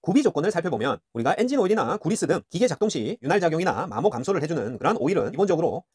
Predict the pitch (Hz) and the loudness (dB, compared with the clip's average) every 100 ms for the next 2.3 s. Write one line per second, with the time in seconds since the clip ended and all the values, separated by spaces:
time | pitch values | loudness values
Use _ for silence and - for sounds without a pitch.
0 | - 135 196 285 233 233 208 180 196 - | -8 -2 0 0 2 2 2 0 0 0
1 | 180 190 - 208 190 - 117 214 143 175 | -2 -2 0 2 2 0 -2 -4 -2 0
2 | 123 117 - | 0 -2 -6